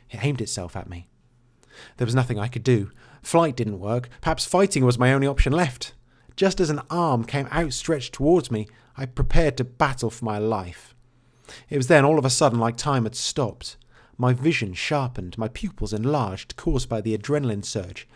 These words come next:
and I could clearly see what monster the wretched body belonged to. A cold, spindly finger touched me on the shoulder, and I thought this was it. My time had ended.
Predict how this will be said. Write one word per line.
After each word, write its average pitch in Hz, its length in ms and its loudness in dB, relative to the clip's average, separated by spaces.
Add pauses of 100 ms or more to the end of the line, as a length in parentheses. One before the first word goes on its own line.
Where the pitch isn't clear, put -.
(140)
and 127 80 -2
I 127 60 2
could 123 200 -6
clearly 160 320 0
see 117 240 -4
what 127 240 -4
monster 110 560 -4
the 90 120 -8
wretched 104 440 -8
body 104 240 -4
belonged 98 420 -6
to. 85 220 -12 (800)
A 123 80 -4
cold, 123 440 2
spindly 101 640 -2
finger 110 420 -4
touched - 440 -8
me 107 60 -10
on 98 100 -10
the 101 60 -8
shoulder, 110 420 -2 (260)
and 98 140 -6
I 95 60 -4
thought - 280 -4
this - 260 -6
was 87 200 -16
it. - 340 -14 (420)
My 85 140 -14
time 101 320 -4
had 87 100 -8
ended. 90 400 -8